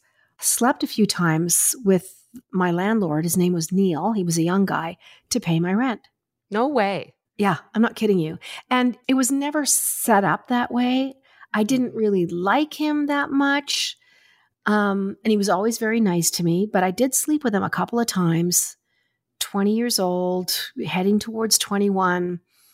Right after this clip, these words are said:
Speaker 1: And I remember he always made me a nice meal, which was a bonus. I mean, I keep painting this picture of this, you know, like I was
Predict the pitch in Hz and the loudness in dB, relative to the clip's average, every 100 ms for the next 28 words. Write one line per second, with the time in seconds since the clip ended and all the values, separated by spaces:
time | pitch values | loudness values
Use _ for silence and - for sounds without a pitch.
0 | _ _ _ 208 190 180 180 175 - - | _ _ _ -2 0 0 0 -2 -2 0
1 | 190 185 196 190 190 196 190 180 180 175 | 0 2 2 2 0 -2 0 2 0 -2
2 | 170 - - - 220 214 214 233 220 202 | -6 -14 -12 -2 0 0 0 -2 0 0
3 | 190 196 - 202 185 185 190 180 175 175 | 0 0 0 2 0 0 -2 -2 -4 -2
4 | 170 151 160 180 196 190 196 190 - 220 | 2 2 2 -2 0 2 2 0 -4 -2
5 | 180 180 175 151 - 175 170 - 147 147 | 0 0 2 0 0 -4 -2 -2 -2 -2
6 | 160 - - - _ _ _ _ - 180 | -2 -2 -4 -10 _ _ _ _ 0 2
7 | 151 156 160 180 175 165 160 156 - | 2 0 -2 -2 0 0 2 2 0